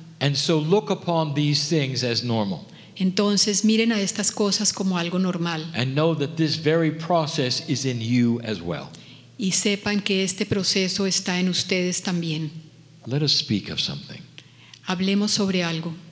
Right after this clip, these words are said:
Speaker 1: I want you to examine for a moment
Speaker 2: Quiero que examinen por un momento
Speaker 1: the reality of this message.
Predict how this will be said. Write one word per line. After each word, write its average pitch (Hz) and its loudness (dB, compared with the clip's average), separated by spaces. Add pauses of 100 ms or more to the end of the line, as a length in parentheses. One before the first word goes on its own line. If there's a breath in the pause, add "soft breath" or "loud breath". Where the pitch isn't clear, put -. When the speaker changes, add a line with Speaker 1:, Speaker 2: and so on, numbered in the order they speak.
(280)
Speaker 1:
I 92 -14
want 113 -6
you 160 -2
to 135 0
examine 110 0
for 90 -4
a 87 0
moment 82 -2 (440 loud breath)
Speaker 2:
Quiero 196 0
que 208 0
examinen 190 0
por 185 0
un 175 0
momento 170 -2
Speaker 1:
the 107 2
reality 101 0
of 90 -2
this 87 -2
message. - -6